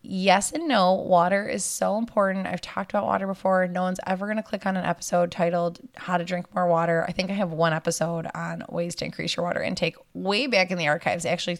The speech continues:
scroll back on through and go listen to it, because maybe this will at least inspire you that you should be drinking more water. And I include some easier ways to get that in. But, um, this article, so,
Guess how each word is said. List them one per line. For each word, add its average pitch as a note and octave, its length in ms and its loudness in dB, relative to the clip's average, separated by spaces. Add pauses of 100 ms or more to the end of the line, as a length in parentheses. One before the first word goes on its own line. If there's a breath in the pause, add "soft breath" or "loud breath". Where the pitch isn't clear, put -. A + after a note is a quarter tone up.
scroll - 360 2
back A3+ 220 0
on A3 160 2
through E3+ 200 0
and E3+ 120 0
go F3 100 6
listen F3+ 280 0
to F3+ 100 0
it, - 80 0
because F3 300 0 (680 loud breath)
maybe F#3+ 220 2
this G#3 180 -4
will G#3+ 100 0
at - 20 2
least G3 160 -2
inspire F3 380 0
you F3 180 -4
that E3+ 140 -4
you - 80 -6
should F#3 280 -2
be A3 80 -4
drinking B3 380 0
more C4 180 4
water. C4+ 400 4 (380 loud breath)
And F3+ 580 -2 (260)
I F#3 140 2
include F3 560 -4
some F3 480 -2 (280)
easier F#3 360 -2
ways F3 220 2
to - 120 -8
get E3 220 -2
that E3 160 4
in. F3 340 -2 (300 loud breath)
But, - 320 -2 (600)
um, F#3 460 -2
this C4 360 2
article, G#3 380 2
so, E3+ 220 -8